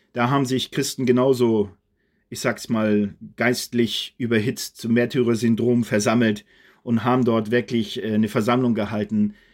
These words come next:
und viele haben sich infiziert. Und das ist natürlich, äh, dort in Korea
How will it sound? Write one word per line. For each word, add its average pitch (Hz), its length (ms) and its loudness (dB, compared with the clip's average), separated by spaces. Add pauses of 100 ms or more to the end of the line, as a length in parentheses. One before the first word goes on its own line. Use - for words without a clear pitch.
(220)
und 110 180 -4
viele 117 340 0
haben 123 140 0
sich 120 180 -6
infiziert. 127 840 -2 (600)
Und 110 380 -4
das 110 180 -4
ist 127 160 -8
natürlich, 120 720 -2 (520)
äh, 104 280 0
dort - 680 -4 (300)
in 113 120 -2
Korea 110 580 0